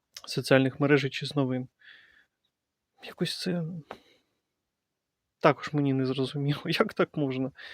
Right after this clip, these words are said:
вірити в все підряд, те, що говорять з екранів телевізору, і в той же самий час, е, абсолютно не вірити, не цікавитись тому, що говорить от та людина, яка от живе тут поруч.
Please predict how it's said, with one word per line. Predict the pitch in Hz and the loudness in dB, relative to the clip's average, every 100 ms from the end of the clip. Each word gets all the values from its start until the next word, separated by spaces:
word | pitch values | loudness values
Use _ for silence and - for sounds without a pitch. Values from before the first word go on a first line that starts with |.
| - _ 147 | -20 _ 4
вірити | 202 165 - 131 | 6 6 2 -2
в | 143 - - | -2 -14 -12
все | 151 - - 185 | -8 -4 8 8
підряд, | - 151 139 147 127 _ | 8 0 8 10 8 _
те, | 139 | -6
що | - 147 | -4 0
говорять | 143 139 131 123 | 0 2 0 -2
з | - | -6
екранів | 143 139 135 - | 2 2 2 -6
телевізору, | 147 151 254 269 175 131 - - - - - - _ _ - | -4 0 2 4 4 2 -6 -20 -20 -20 -20 -20 _ _ -4
і | 143 | 2
в | |
той | 170 | 6
же | 156 156 | 6 6
самий | 160 151 151 | 4 4 4
час, | 208 214 - - | 6 6 6 -4
е, | - 139 139 139 - | 0 2 2 0 -4
абсолютно | - - 180 165 151 | -2 4 4 4 4
не | 151 151 | 4 6
вірити, | 196 147 135 131 | 8 8 4 2
не | 135 | 0
цікавитись | - 156 156 131 123 135 - | 0 6 8 8 4 -6 -4
тому, | 170 269 339 | 2 4 4
що | - 151 | 4 2
говорить | 139 175 175 147 | 2 4 6 6
от | 131 - | 4 4
та | 151 | 4
людина, | 147 165 240 156 | 4 4 6 6
яка | - | 6
от | 151 131 | 4 4
живе | 127 175 175 | 2 4 4
тут | 160 - | 2 -4
поруч. | 170 139 - - | 0 0 -2 -12